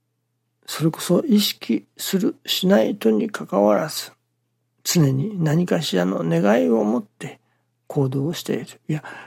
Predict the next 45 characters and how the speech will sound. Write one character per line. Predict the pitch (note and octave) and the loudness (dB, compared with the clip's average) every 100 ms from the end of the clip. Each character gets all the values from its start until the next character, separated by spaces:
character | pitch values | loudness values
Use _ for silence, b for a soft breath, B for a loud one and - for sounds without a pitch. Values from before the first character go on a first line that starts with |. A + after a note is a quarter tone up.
| B | B
願 | D3 D3 F3+ A3 | 2 4 6 4
い | A#3+ | 2
を | A3+ | 0
持 | A3+ | 0
っ | - | -2
て | - F#3 | -4 -2
い | F#3 | 0
る | G3+ | -2
か | - | 0
ら | A#3+ - | -2 -4
次 | - D#3 D3 | -6 -4 -2
の | C#3+ | -4
行 | C#3 D3+ - | -6 -6 -6
動 | - C#3+ | -6 -8
が | - | -10
出 | E3+ | -12
る。 | - _ _ _ _ _ _ _ _ _ _ _ _ _ B B B | -16 _ _ _ _ _ _ _ _ _ _ _ _ _ B B B
さ | - C#3+ B2+ | -4 -2 -4
あ、 | - | -8
次 | - D3+ | -2 2
は | C#3+ C#3 | 2 2
何 | D3+ D#3 D3+ | 0 0 -2
を | D#3 | -4
し | - | -6
よ | A2 - | -8 -10
う | |
か。 | - - _ _ _ _ _ | -16 -20 _ _ _ _ _
あ | B2+ | 0
れ | D#3+ | 0
を | D#3+ | 0
し | D3 - | -6 -8
よ | F#3 | -8
う。 | G#3+ - | -8 2
右 | D#3 D3 D3 | 4 6 2
に | D3+ | 0
行 | D3 D3+ | -2 -6
こ | D3+ | -6
う | |
か。 | - - _ _ - | -12 -20 _ _ -12
左 | D#3 D#3 D3+ | 2 2 2
に | F3 E3+ | -2 -6
行 | |
こ | - - | -6 -8
う | G#3 | -8
か。 | - | -14